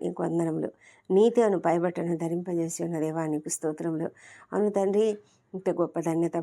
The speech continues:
మాకు ఇచ్చినందుకు నీకు వేలాది వేల స్తోత్రములు. మా ప్రభా తండ్రి, రక్షణ ఉంటే చాలు నాయన, నీతి ఉంటే మాకు చాలు నాయన. మా తండ్రి, ఈ లోకంలో ఇంకా మాకేది కూడా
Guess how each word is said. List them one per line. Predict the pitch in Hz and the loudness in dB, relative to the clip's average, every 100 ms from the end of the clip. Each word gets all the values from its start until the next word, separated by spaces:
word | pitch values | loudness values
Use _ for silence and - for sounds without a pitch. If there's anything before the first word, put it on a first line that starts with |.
| 165 | -4
మాకు | 160 165 | -4 -8
ఇచ్చినందుకు | - 175 165 165 | -4 -2 -2 -2
నీకు | 160 156 160 | -4 -4 -2
వేలాది | 170 170 180 185 | -2 0 0 0
వేల | 156 | -2
స్తోత్రములు. | 160 - 160 170 165 160 - - - - | -2 -2 -4 -2 -2 -2 -6 -10 -20 -8
మా | 196 190 | -4 0
ప్రభా | 190 180 | 2 2
తండ్రి, | 185 190 190 196 | 2 0 0 0
రక్షణ | 190 - 214 214 | -2 -2 -2 0
ఉంటే | 196 190 202 208 | -2 -2 -2 0
చాలు | 185 185 185 | 2 4 4
నాయన, | 165 156 151 - - - _ 196 | 2 0 -2 -6 -20 -20 _ 2
నీతి | 226 226 214 | 4 4 4
ఉంటే | 202 202 202 196 | 4 2 0 0
మాకు | 175 180 202 | -2 -4 0
చాలు | 190 190 180 | 2 2 2
నాయన. | 156 156 175 _ _ _ - | 2 0 -4 _ _ _ -6
మా | 190 | 0
తండ్రి, | 202 208 208 | 2 4 4
ఈ | 196 | 4
లోకంలో | 196 190 202 202 190 | 2 0 0 2 2
ఇంకా | 175 175 175 | 0 0 0
మాకేది | 170 160 170 | 0 -2 -2
కూడా | 175 175 | 0 0